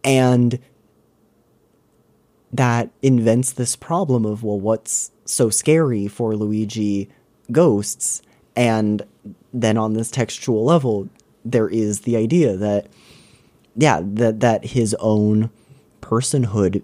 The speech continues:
is threatened by the presence of ghosts.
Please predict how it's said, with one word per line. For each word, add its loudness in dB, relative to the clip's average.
is -4
threatened -2
by 0
the -6
presence -2
of -4
ghosts. -2